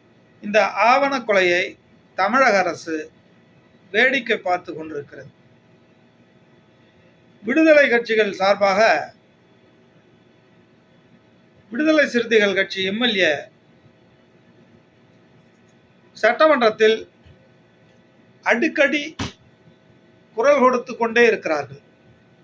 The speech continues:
இந்த ஆவண கொலைக்கு எதிராக சட்டம் இயற்ற வேண்டும் என்று. முக்கியமாக வந்து பாத்தீங்கன்னா, விடுதலை சிறுத்தை கட்சியின் பொதுச் செயலாளர்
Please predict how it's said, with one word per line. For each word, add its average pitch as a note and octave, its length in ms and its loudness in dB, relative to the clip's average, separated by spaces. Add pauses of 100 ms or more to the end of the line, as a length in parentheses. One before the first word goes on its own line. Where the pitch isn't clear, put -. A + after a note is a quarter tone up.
(400)
இந்த G#3 200 -4
ஆவண B3+ 500 0
கொலைக்கு G3+ 500 -2
எதிராக F#3+ 680 0 (480)
சட்டம் G3+ 520 -4
இயற்ற F#3+ 420 -2
வேண்டும் D#3+ 420 -10
என்று. D3+ 440 -4 (1080)
முக்கியமாக A3+ 580 0
வந்து G#3+ 180 -2
பாத்தீங்கன்னா, G3 600 -4 (880)
விடுதலை A#3+ 680 2
சிறுத்தை A3 320 -2
கட்சியின் G#3 560 -2 (1500)
பொதுச் A#3 280 0
செயலாளர் F3+ 680 2